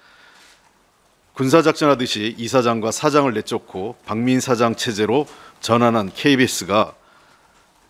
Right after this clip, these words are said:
이렇게 된 것에 대해서 케이비에스 내 구성원들도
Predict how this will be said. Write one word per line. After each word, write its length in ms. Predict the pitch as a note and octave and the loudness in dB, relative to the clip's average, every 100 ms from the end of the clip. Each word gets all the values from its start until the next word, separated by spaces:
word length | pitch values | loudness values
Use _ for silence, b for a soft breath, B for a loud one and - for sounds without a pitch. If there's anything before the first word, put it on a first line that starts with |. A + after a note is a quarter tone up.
| _ - | _ -8
이렇게 340 | A2 A#2+ C3 | -4 -4 -2
된 160 | A#2+ A2 | -2 -2
것에 240 | G#2 G#2+ | -4 -4
대해서 540 | G2 F#2 - F2 G2+ - | -4 -6 -6 -8 -8 -6
케이비에스 520 | - C#3+ C3 - A#2+ | -2 2 2 2 -2
내 200 | G#2+ G#2+ | 0 -2
구성원들도 800 | - A#2+ A#2+ A2 G2 F#2+ A#2+ | -2 -2 -2 -2 -6 -4 -4